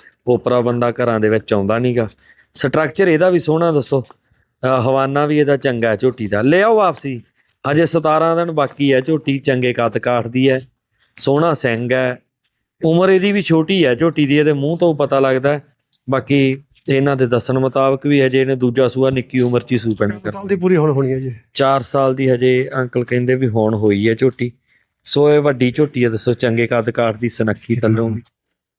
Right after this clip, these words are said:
Speaker 1: ਰੇਟ ਸਾਰੇ ਪਸ਼ੂਆਂ ਦੇ ਫੋਨ ਤੇ ਉੱਤੇ ਹੈ।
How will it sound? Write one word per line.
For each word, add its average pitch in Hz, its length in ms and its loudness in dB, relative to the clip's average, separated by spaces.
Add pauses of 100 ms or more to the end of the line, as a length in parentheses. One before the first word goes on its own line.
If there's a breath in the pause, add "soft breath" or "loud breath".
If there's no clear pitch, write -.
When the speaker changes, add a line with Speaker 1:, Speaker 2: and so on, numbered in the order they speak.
(120)
Speaker 1:
ਰੇਟ 165 400 2 (160)
ਸਾਰੇ 160 340 2
ਪਸ਼ੂਆਂ 156 420 -2
ਦੇ 160 80 2
ਫੋਨ 123 320 -2
ਤੇ 139 160 2
ਉੱਤੇ 156 360 2
ਹੈ। 139 180 -2